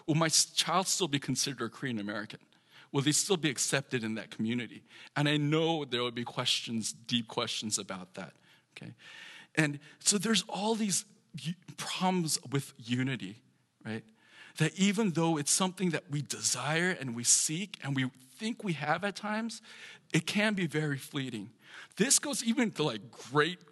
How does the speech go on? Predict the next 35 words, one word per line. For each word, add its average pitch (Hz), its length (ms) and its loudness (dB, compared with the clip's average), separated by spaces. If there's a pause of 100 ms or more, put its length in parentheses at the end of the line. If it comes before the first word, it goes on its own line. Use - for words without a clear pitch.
huge 170 520 2
things, 110 460 -6
like 123 320 -2 (360)
when 160 160 2
we 160 80 6
think 190 300 2
about 147 340 2
war, 131 540 2
justice, - 760 2
truth, 147 540 0
equality, 151 600 -2
freedom, 160 580 -2
and 120 160 -2
rights, 135 460 0 (260)
right? 127 220 -2 (640)
We 208 100 8
can 240 360 -2
find 202 280 0
unity, 180 300 2
people 233 300 -8
s-, - 220 2
who 202 100 0
might 220 240 2
have 202 160 0
the 180 80 4
same 170 320 2
idea, 135 440 2
but 147 220 -4
we 175 80 4
see 233 340 4
even 151 180 2
in 143 60 2
our 139 140 2
culture 143 400 -4
now, 117 320 -2